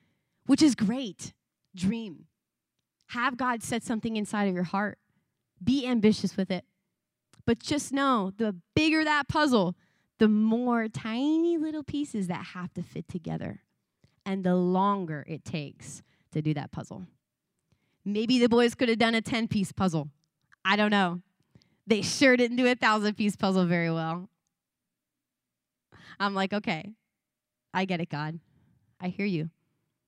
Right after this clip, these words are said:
Sometimes big picture things take some time. And I wanna rush it,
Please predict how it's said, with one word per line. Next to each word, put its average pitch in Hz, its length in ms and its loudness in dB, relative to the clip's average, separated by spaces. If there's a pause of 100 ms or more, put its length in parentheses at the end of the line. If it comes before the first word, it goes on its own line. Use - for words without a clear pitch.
(640)
Sometimes 220 680 -4
big 190 300 -6
picture 196 340 -8
things 208 480 -12
take - 220 -12
some - 200 -14
time. 214 360 -14 (1080)
And 196 100 -8
I 202 120 -4
wanna 226 260 -2
rush 202 240 0
it, 214 180 -6